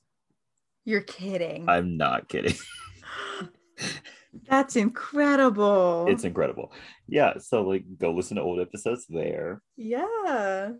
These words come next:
Speaker 2: Um, also, don't forget to send us your movie requests and your movie stories at our email, S Y T Y I podcast at gmail dot com.
Speaker 1: Mm-hmm.
Speaker 2: Um, if you know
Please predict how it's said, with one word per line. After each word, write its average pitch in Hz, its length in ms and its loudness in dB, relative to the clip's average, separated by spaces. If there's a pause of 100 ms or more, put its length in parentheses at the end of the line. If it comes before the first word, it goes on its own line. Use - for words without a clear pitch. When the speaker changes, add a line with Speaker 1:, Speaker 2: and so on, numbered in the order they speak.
(160)
Speaker 2:
Um, - 300 -2
also, 90 240 -4
don't 87 140 -2
forget 90 260 -10
to 101 80 -6
send 95 240 -8
us - 380 -10
your 87 320 -6
movie 82 320 -8
requests 85 500 -6
and 90 60 -12
your 80 100 -8
movie 80 240 -8
stories 78 480 -10
at - 80 -16
our 73 240 -8
email, 87 560 -8
S 80 240 -8
Y 80 160 -6
T 78 140 -14
Y 78 140 -8
I 80 180 -6
podcast 78 580 -10
at - 140 -10
gmail 85 440 -8
dot 71 220 -8
com. 78 720 -10 (760)
Speaker 1:
Mm-hmm. 190 580 -6 (720)
Speaker 2:
Um, 82 500 -4 (520)
if 95 160 0
you 98 140 -2
know 92 240 0